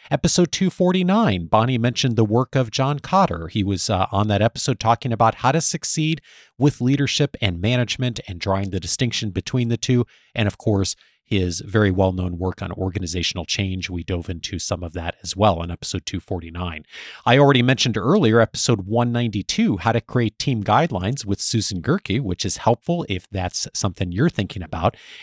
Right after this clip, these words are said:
A great follow-up to that episode, a real practical follow-up, is episode three forty-nine, The Path to Start Leading Your Team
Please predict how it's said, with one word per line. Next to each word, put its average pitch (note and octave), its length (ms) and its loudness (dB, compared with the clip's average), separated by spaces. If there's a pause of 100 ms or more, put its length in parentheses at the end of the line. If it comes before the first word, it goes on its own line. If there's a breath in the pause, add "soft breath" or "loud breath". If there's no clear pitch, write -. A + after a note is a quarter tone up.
A C#3 100 0
great D#3 320 2
follow-up F3 680 4
to G#2 100 -2
that F#2+ 200 2
episode, B2 560 0 (220 soft breath)
a B2+ 100 4
real C3+ 200 2
practical - 520 -2
follow-up, G2 520 0
is C3+ 100 -2
episode D#3 460 2 (100)
three D#3+ 380 -2
forty-nine, D3+ 920 -2 (280)
The B2 80 2
Path - 480 -2
to - 80 -4
Start F3+ 300 2
Leading C#3 360 0
Your D#3+ 140 0
Team F#2+ 400 -2